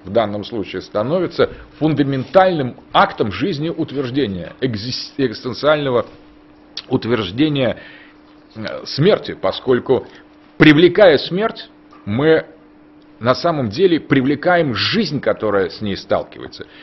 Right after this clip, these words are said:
Именно так надо понимать Юрия Витальевича Мамле, его, его роман «Шатуны» и многие другие произведения, где он пытается проникнуть в метафизику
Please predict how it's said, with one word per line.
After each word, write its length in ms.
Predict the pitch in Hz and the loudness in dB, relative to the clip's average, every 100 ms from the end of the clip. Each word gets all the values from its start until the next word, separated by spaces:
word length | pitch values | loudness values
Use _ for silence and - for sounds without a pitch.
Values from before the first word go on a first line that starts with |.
| - - | -20 -10
Именно 380 | - 165 175 165 | -2 2 2 0
так 280 | 160 202 190 | 2 2 2
надо 220 | 151 131 | 0 0
понимать 500 | 117 117 123 120 - - | -2 -4 -2 -4 -4 -10
Юрия 240 | 101 110 | -6 -4
Витальевича 360 | 101 110 92 - | -2 -2 -2 -4
Мамле, 320 | 98 107 143 | -6 -4 -2
его, 320 | 110 90 - - | 0 0 -2 -6
его 280 | 87 107 101 | -4 -2 0
роман 340 | 90 104 104 - - | -2 -4 -8 -12 -14
«Шатуны» 460 | - 90 110 143 | -10 -6 -4 -4
и 160 | 151 98 | -4 -6
многие 340 | 104 120 104 | -6 -6 -4
другие 460 | 90 92 90 104 104 - - - | -6 -6 -6 -8 -8 -14 -20 -12
произведения, 720 | - 107 98 110 101 98 76 | -4 -2 -2 -4 -2 -4 -6
где 240 | 76 85 123 | -8 0 0
он 280 | - 139 - - - - | 2 -2 -4 -20 -16 -4
пытается 460 | 110 135 139 - 135 | -2 0 0 0 -6
проникнуть 720 | - 120 143 170 214 151 - | 0 2 4 2 0 -4 -6
в 20 | |
метафизику 840 | 117 104 113 120 90 87 - 87 | -4 -2 -2 -2 -6 -8 -6 -8